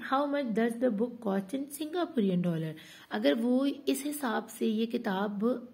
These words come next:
अपने मुल्क में खरीदती, सिंगापुर में, तो वो कितने की आती, ठीक है ना। जैसे हम, अ, इसकी आसान सी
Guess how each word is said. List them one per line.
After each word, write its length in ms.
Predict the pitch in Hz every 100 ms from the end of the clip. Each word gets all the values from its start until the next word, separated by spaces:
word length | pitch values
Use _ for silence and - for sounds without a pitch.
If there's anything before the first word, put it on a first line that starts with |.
| - - _ -
अपने 300 | 247 262 330
मुल्क 220 | 320 254 240
में 120 | 214
खरीदती, 440 | - 165 160 -
सिंगापुर 440 | 226 202 202 233 208
में, 360 | 180 175 247 254 - - - -
तो 140 | 302
वो 140 | 294
कितने 380 | 302 277 247 214
की 160 | 214 220
आती, 400 | 185 180 180 185 - -
ठीक 140 | 214 220
है 120 | 262
ना। 60 |
जैसे 260 | 285 269 294
हम, 340 | 254 247 320 - - - -
अ, 360 | 226 226 226 233
इसकी 220 | 233 -
आसान 380 | 440 208 214 226
सी 140 | 226